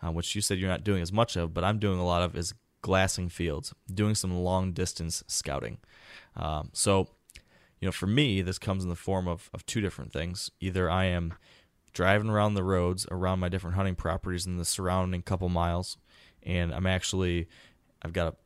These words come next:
binoculars, I've got a spotting scope maybe, I've got my video camera, and I'm driving around trying to spot some mature deer in the different crop fields, um, you know, in the evening hours. That's number one.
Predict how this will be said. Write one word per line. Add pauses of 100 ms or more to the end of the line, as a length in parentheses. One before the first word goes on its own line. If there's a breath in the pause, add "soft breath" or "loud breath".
(160)
binoculars,
I've
got
a
spotting
scope
maybe,
I've
got
my
video
camera,
and
I'm
driving
around
trying
to
spot (540)
some
mature
deer (400)
in
the
different
crop
fields, (480 soft breath)
um,
you
know, (220)
in
the
evening
hours. (1000)
That's
number
one.